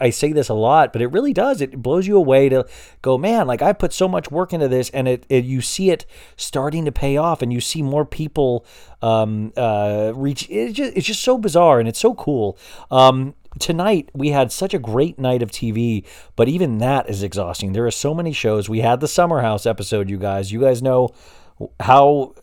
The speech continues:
how <laughs> much I love Summer House. We got it. Of course, they did that thing where the fight happened in the very last thirty seconds. Um, but it was a great episode. It was a chaotic episode, but I loved it, and I can't wait to break it down. Remember, I do full episode breakdowns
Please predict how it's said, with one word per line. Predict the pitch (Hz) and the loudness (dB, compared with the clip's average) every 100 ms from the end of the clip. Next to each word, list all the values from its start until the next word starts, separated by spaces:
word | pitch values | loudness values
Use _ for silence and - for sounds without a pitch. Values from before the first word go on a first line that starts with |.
| - | -8
how | 107 135 135 - - | 4 6 6 4 2
<laughs> | |
much | 185 - - | 4 6 6
I | 156 | 6
love | 156 151 143 | 6 4 4
Summer | 147 156 143 | 2 4 2
House. | 120 120 - - - - | 2 0 -2 -16 -20 -8
We | 104 131 | 0 2
got | 127 127 143 | 4 6 6
it. | 117 | 4
Of | 101 | 0
course, | - 131 - | 0 2 2
they | 120 | 0
did | 120 | 0
that | 117 117 - | 0 0 2
thing | 120 | 2
where | 113 110 | 4 2
the | 113 | 2
fight | 123 117 | 2 2
happened | 107 113 113 | 4 2 2
in | 113 | 0
the | 113 | 0
very | 104 110 110 107 | 0 0 0 -2
last | 107 110 - | -2 -4 -2
thirty | 117 107 104 | -4 -4 -4
seconds. | 110 95 101 104 117 - - - - - - | -4 -4 -6 -8 -12 -16 -20 -20 -20 -20 -2
Um, | 123 120 120 - | 2 4 4 0
but | 127 139 | 0 2
it | |
was | 185 214 | 2 2
a | |
great | - 123 170 170 | 0 0 2 4
episode. | 180 220 143 | 2 4 4
It | 135 | 4
was | 139 131 | 4 2
a | 117 | 0
chaotic | - 127 117 117 208 214 113 | 0 0 2 2 2 0 -2
episode, | 98 104 104 95 104 127 - - - - - | -2 -4 -4 -4 -4 -8 -18 -20 -20 -20 -4
but | 104 120 | 2 6
I | 120 | 6
loved | 113 117 147 160 | 4 4 4 4
it, | 175 | 2
and | 143 | -2
I | 117 | -4
can't | - 143 | -2 -2
wait | 143 135 | 0 -2
to | |
break | 120 123 | 2 2
it | 117 | 2
down. | 120 120 127 | 0 0 0
Remember, | 120 117 120 | 0 0 2
I | 113 | 2
do | 110 | 0
full | - 117 113 | 0 2 2
episode | 113 - 107 | 0 -2 0
breakdowns | 107 107 - 107 104 104 | 0 -2 0 -2 -2 -6